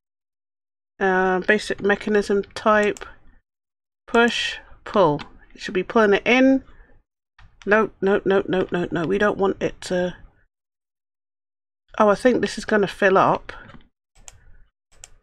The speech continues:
Okay, that's where I should have, um, disconnected it. But it's going straight into here.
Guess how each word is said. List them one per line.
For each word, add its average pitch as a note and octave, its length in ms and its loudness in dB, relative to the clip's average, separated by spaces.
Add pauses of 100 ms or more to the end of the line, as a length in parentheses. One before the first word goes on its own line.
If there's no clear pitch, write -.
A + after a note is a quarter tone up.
(2500)
Okay, D3+ 440 -4 (180)
that's F3 220 -2
where F#3+ 100 4
I F3 60 2
should E3+ 220 -2
have, D#3 180 -2
um, D3+ 320 0 (500)
disconnected - 560 -4
it. - 140 -4 (720)
But F#3+ 100 -2
it's - 140 -6
going G#3 260 4
straight - 300 2
into F#3+ 200 2
here. E3 380 0